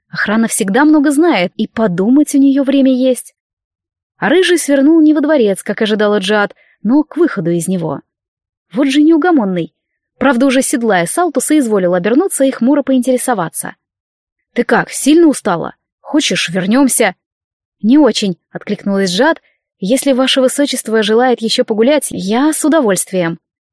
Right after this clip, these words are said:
Не рассказывать же, что она могла бы бежать несколько часов с утяжеляющими браслетами на руках и ногах или тащить взрослого человека, а уж поплавать по городу в седле огромного рыбозверя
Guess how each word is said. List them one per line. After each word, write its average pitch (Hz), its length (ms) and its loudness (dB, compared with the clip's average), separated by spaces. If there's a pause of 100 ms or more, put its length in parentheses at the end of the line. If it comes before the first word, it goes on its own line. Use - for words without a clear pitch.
(240)
Не 214 100 2
рассказывать 220 600 0
же, 190 160 -2
что 208 240 -2
она 247 300 2
могла 214 340 0
бы 226 340 0
бежать 214 380 0
несколько 214 340 -4
часов - 380 -4 (180)
с - 140 -8
утяжеляющими 262 680 0
браслетами 226 800 -2 (180)
на 226 120 -2
руках 226 320 -2
и - 20 0
ногах 196 400 -2 (200)
или 320 160 -2
тащить 233 340 -2
взрослого 190 400 -4
человека, 190 580 -2 (340)
а 285 100 0
уж 311 140 -2
поплавать 294 560 0
по 226 140 -2
городу 214 460 0
в - 40 -6
седле 220 380 0
огромного 208 540 0
рыбозверя 196 680 0